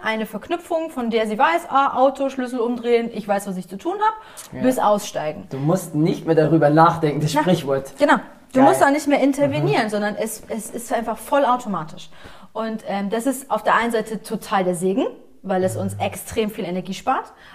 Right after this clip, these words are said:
Speaker 1: Auf
Speaker 2: Ja.
Speaker 1: der anderen Seite aber auch voll der Fluch. Weil wenn du gar
Speaker 2: Mhm.
Speaker 1: nicht mehr die Gedanken darüber machst, was du da eigentlich machst,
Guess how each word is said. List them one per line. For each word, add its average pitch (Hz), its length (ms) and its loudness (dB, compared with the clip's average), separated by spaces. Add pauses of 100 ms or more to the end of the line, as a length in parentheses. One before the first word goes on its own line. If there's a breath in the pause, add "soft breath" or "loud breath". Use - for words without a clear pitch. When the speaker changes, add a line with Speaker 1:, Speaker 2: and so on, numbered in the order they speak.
Speaker 1:
Auf 214 120 -2
Speaker 2:
Ja. 247 60 -6
Speaker 1:
der 254 120 -2
anderen 247 200 -2
Seite 233 220 4
aber 214 200 6
auch 190 140 4
voll 226 280 0
der 214 100 0
Fluch. - 360 -6 (640 soft breath)
Weil 208 440 6
wenn 233 240 2
du 214 100 -2
gar 240 320 4
Speaker 2:
Mhm. 381 60 2
Speaker 1:
nicht - 180 -2
mehr 226 220 0
die 208 160 -4
Gedanken 233 420 0
darüber 202 380 2
machst, 190 340 -4
was 196 220 0
du 220 120 -8
da 190 200 2
eigentlich 185 440 -2
machst, 196 520 -6